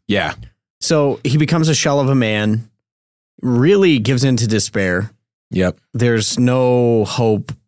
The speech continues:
Speaker 2: for the kingdom, and he's this king on the throne that it requires the deliverance of Gandalf. I don't remember
Speaker 1: Yeah.
Speaker 2: in the book if it happened the same way.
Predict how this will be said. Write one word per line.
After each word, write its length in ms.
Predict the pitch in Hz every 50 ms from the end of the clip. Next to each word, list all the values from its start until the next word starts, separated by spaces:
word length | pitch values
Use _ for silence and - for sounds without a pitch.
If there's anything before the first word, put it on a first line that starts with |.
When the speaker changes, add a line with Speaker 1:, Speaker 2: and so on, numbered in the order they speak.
| _ -
Speaker 2:
for 260 | - - 113 104 98
the 100 | 92 101
kingdom, 680 | - - 151 143 139 131 131 127 127 123 120 117 110 113 - _ _ _ _ _ _ _ _ _ -
and 240 | 110 117 113 110 104
he's 340 | 101 127 120 113 110 - -
this 300 | 117 110 110 104 - -
king 360 | - - 156 143 135 135 127
on 180 | 110 113 110
the 60 | 101 90
throne 580 | - - 120 120 117 117 117 113 110 110 107
that 240 | 98 107 98 - - -
it 100 | 123 120
requires 540 | 98 110 - - 135 117 113 110 110 101 -
the 80 | 123
deliverance 640 | 104 98 101 104 104 98 104 101 95 87 - - -
of 320 | - 98 95 90 87 95 -
Gandalf. 460 | - - 107 107 104 98 87 90 101 - -
I 60 | 160
don't 160 | 214 233 -
remember 280 | - 196 190 185 185 180
Speaker 1:
Yeah. 40 |
Speaker 2:
in 60 | 151 127
the 40 | 117
book 280 | 98 98 120 117 101
if 80 | - 98
it 60 | 80
happened 340 | - 110 104 98 - 107 95
the 40 | 90
same 240 | - - 98 95 90
way. 140 | 85 73